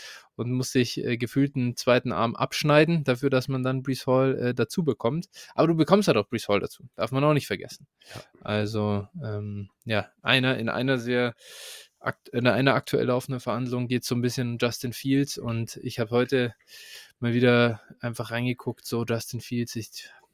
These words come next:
Speaker 1: es fällt mir so, so schwer, den Mann zu verkaufen, auch wenn die Umstände in Chicago schwer sind. Ich sag's dir ganz ehrlich, ich hab auch Bauchschmerzen.
Speaker 2: Ja.
Speaker 1: Aber der Typ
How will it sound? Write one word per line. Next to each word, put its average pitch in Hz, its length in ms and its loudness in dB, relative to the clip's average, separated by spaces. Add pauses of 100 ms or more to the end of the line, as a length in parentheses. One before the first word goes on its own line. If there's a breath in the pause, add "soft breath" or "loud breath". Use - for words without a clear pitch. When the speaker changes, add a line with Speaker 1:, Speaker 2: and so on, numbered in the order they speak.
(840 loud breath)
Speaker 1:
es - 60 -20
fällt 127 180 2
mir 135 100 4
so, 139 220 6
so 139 140 4
schwer, 123 280 4
den 117 120 2
Mann 117 160 0
zu - 120 -12
verkaufen, 117 440 0
auch 104 200 0
wenn 120 120 0
die 120 100 -2
Umstände 104 440 -4
in 98 80 -6
Chicago 101 380 -2
schwer 101 280 2
sind. 113 200 -4
Ich 104 100 -6
sag's 113 200 -6
dir 113 100 -6
ganz 107 200 -4
ehrlich, 107 420 -6
ich - 140 -10
hab 117 100 0
auch 135 200 4
Bauchschmerzen. 107 800 2 (300 loud breath)
Speaker 2:
Ja. 92 180 -6 (220 loud breath)
Speaker 1:
Aber 117 200 4
der 113 200 2
Typ 143 260 0